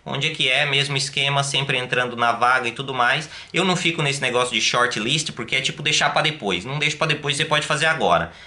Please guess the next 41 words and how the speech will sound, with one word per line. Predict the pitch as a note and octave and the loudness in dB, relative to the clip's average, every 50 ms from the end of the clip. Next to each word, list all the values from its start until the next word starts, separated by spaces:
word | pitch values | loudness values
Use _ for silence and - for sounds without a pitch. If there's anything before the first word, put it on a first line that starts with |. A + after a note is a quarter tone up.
| - - - - | -20 -20 -16 -6
Então | - B2 B2 | -4 -4 -2
você | C3+ C#3+ - D3+ | -2 -4 -4 0
vai | B2+ C3 A2 | 2 2 4
ler | G#2 G#2 | 4 4
a | G#2 A#2+ | 4 4
vaga, | B2 C3 B2+ B2 C3+ D3 E3 E3+ | 4 4 4 4 4 4 2 -2
se | E3 - | 0 2
ela | C#3 A#2 A#2 A#2 | 2 2 2 0
te | - C3 | -4 -6
interessar, | C3 C3+ C3+ C3 C#3 C#3 - - C#3 D3+ E3+ - | -4 -4 -2 -2 0 0 2 2 2 2 2 0
você | - E3+ | -2 0
vai | D#3+ D#3+ D#3+ | 2 2 2
aplicar. | E3 - F3+ - - - D3+ E3+ F#3+ - - - - - - | 2 0 -2 -6 0 2 2 2 2 -2 -8 -18 -20 -14 -4
Aqui | - C#3 C3+ - D#3 | -2 -2 -2 0 -2
do | D3+ D3+ D#3 | 0 0 4
lado, | D3 D3 D3 D3+ D3 A#2+ - - - - - - - | 4 6 6 4 4 0 -4 -10 -16 -20 -20 -16 -10
o | C#3+ C#3 | -6 -4
mesmo | C#3 C3 C#3+ D3 D3 D3 D3+ | -2 0 0 0 0 0 0
esqueminha | D3+ - - D#3 C#3 C3 B2+ B2+ C3+ C3+ C3+ | -2 0 0 0 0 0 0 -2 -2 -2 -2
que | C3+ C3+ | -4 -6
tem | C3 - B2+ B2+ B2 | -4 -2 -2 -2 -2
em | A#2+ | -4
todos | A#2+ C3+ C3 B2+ B2+ B2+ | -4 -4 -4 -4 -4 -6
os | B2 A#2+ B2 | -6 -4 -2
outros | B2 B2 B2 - A#2 A#2 - | -2 -2 -2 -4 -8 -6 0
sites, | - C3 D3 E3 E3 E3 - | 2 2 2 2 0 -2 -4
né? | B2 A2+ A#2+ C3 | -2 0 0 0
Você | B2 A#2+ A2+ - A#2+ A2+ | 0 -4 -4 -4 -4 -4
consegue | A2 A2 G#2+ - A#2 A2 G#2+ G#2 | -4 -6 -4 -2 -2 -2 -2 -2
colocar | G#2 - G#2+ A2 G#2+ - G2+ G2 | -4 -4 -4 -4 -2 2 2 2
a | G2 | 2
distância | F#2 F#2+ A2+ - - - C#3 C#3+ D#3 D3+ - - D#3 D#3 - - - - - - - | 2 -2 -8 -8 -4 -2 0 0 0 0 0 -2 -4 -4 -6 -16 -20 -20 -16 -8 -6
aqui | F2 - - A2 | -6 -6 -6 -8
no | G#2+ A#2 | -8 -8
topo, | A#2 - - C#3 D3+ D3+ D3+ D3 C#3 - - - - - | -8 -6 -4 -2 -2 -2 -4 -8 -12 -12 -14 -18 -14 -6
ou | - A2 A2+ | -4 -4 -2
mudar | A2+ A2 G2+ F#2+ G#2 G2+ G2+ | -2 -2 0 4 4 4 4
lugar | G#2+ A#2+ A2+ G2+ G2+ A2 - G3+ | 4 2 0 2 4 4 4 2
e | - | 0
tudo | - - A#2 C3+ | -4 -6 -8 -4
mais, | B2 A#2+ B2 C3 C3+ C#3 D3 C#3 - | 0 2 4 4 4 2 0 -2 -6